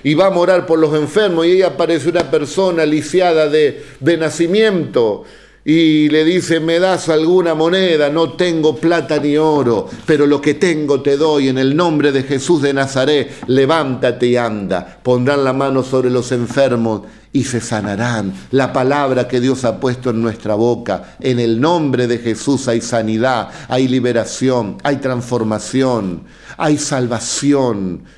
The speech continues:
La bendición del Señor está en la iglesia de Cristo, cuando proclama el Evangelio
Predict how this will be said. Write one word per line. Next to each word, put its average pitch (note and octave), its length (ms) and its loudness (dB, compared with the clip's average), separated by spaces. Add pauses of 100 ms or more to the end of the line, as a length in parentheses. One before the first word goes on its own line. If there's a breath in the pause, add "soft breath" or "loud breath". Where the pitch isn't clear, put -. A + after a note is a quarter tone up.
(100)
La B2 160 0
bendición B2 680 0
del C3 140 -2
Señor B2+ 760 -2 (420 loud breath)
está A#2+ 320 -2
en C3+ 140 0
la C3 80 0
iglesia B2 540 -2
de A#2 140 0
Cristo, A#2+ 520 -6 (420 loud breath)
cuando B2+ 360 0
proclama B2 720 0
el B2 140 0
Evangelio A2+ 880 -2